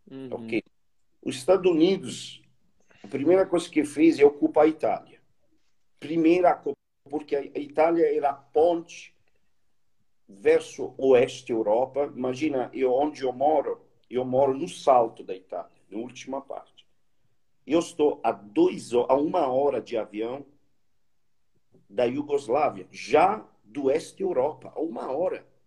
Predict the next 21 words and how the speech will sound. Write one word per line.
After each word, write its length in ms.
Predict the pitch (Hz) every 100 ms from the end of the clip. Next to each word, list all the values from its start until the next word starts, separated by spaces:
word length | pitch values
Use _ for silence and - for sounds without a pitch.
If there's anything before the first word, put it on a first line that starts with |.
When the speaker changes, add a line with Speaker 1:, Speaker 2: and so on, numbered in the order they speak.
| _ _ _ _ -
Speaker 2:
A 100 | -
três 460 | - 190 - 254
Speaker 1:
Claro. 160 | - -
Speaker 2:
horas 140 | 190
de 100 | 175
avião, 420 | 180 - - 208 - _
três 360 | - 170 226 202
horas 180 | 208 165
de 80 | 165
avião 360 | 135 143 180
de 120 | 131 139
Israel. 760 | - - 156 123 120 156 117 _ _ _ _ _ _ _ _
Três 180 | 156 147
Speaker 1:
É 40 |
muito 240 | 131 143 -
Speaker 2:
horas 180 | -
Speaker 1:
longe. 280 | - - -
Speaker 2:
da 40 | - _
Líbia. 240 | 120 - - -
Então, 440 | 226 - - 226
praticamente, 920 | - 170 170 - 180 170 202 196 -